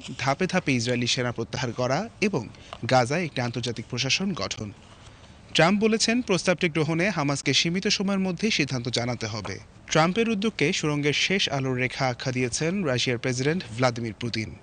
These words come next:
তবে তিনি বলেন, প্রস্তাবের বিস্তারিত শর্ত ও বাস্তবায়ন পদ্ধতি পরিষ্কার হওয়া জরুরি। পুতিন জোর দিয়ে উল্লেখ করেছেন, যে কোনো সমাধানে ফিলিস্তিনিদের মতামত প্রতিফলিত হওয়া উচিত।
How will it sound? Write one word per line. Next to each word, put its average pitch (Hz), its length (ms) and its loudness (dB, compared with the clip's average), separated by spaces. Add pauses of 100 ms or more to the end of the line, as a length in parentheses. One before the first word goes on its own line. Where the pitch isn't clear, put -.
(220)
তবে 127 180 4
তিনি 117 180 0 (100)
বলেন, 123 220 0 (180)
প্রস্তাবের 127 380 0
বিস্তারিত 120 440 -2
শর্ত 123 360 -2 (260)
ও - 20 2 (120)
বাস্তবায়ন 123 520 -2
পদ্ধতি 131 400 -2 (120)
পরিষ্কার 117 380 -2
হওয়া 117 140 -2
জরুরি। 104 380 0 (600)
পুতিন 254 300 6
জোর 185 260 4
দিয়ে 214 160 6
উল্লেখ 190 260 4
করেছেন, 185 380 2 (160)
যে 156 80 4
কোনো 185 220 0
সমাধানে 160 480 2 (120)
ফিলিস্তিনিদের 139 580 2
মতামত 131 520 2
প্রতিফলিত 120 480 -2
হওয়া 113 360 -2
উচিত। 101 240 -2